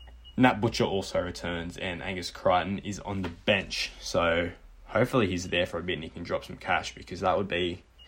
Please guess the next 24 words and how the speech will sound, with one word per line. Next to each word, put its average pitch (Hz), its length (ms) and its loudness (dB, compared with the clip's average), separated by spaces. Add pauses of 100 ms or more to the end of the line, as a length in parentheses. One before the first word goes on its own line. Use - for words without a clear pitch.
(460)
a 95 60 2
lovely 92 420 2
little - 200 -2
option, 82 300 -2
getting 85 220 -4
Angus 85 260 -6
Crichton 76 340 -4
at 71 80 -8
a 71 40 -12
discount. 80 600 -6 (1300)
Joey 123 220 8
Manu, 87 380 2
very 95 280 0
good - 220 -2
at 76 200 -2
five 85 340 -2
eight 80 200 -2
last 82 360 -4
week. 95 360 -2 (1300)
Scored 107 440 4 (160)
eighty-nine, 113 1040 4
I 110 120 -2
think. 113 520 2
Um, 95 540 2